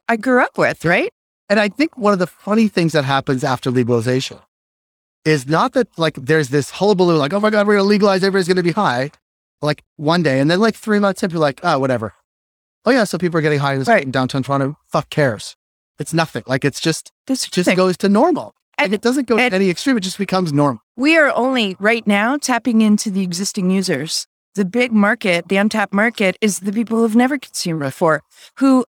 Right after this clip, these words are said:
Speaker 1: they need a guided experience. They need a cannabis Sherpa, right? Who's gonna help them understand how it affects your body, how to consume it. And you have to remember, like, we all started alcohol, what, fifty,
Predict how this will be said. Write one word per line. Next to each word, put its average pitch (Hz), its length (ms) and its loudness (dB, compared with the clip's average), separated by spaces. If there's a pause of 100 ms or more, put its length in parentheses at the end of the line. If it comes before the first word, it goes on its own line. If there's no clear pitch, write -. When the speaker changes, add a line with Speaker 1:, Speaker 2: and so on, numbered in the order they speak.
(240)
Speaker 1:
they 254 140 -2
need 285 220 2
a 311 60 -2
guided 220 440 0
experience. 190 640 -2
They 196 80 0
need 214 160 2
a 180 200 0 (320)
cannabis 240 380 0
Sherpa, 208 480 0 (100)
right? 226 300 0
Who's 214 220 -2
gonna 226 240 2
help 269 360 -2
them 202 440 0
understand 208 1040 0 (840)
how 202 340 -2
it 233 80 0
affects 277 320 -4
your 269 60 -16
body, 185 520 0
how 185 160 -4
to 214 60 -2
consume 208 560 -2
it. 185 400 0 (320)
And 226 240 0
you 262 140 2
have 330 100 -2
to 392 100 -2
remember, 226 400 0
like, 214 160 -2
we 311 160 -4
all 359 120 -2
started 247 360 0
alcohol, 202 680 0
what, 156 260 -2
fifty, 185 380 -4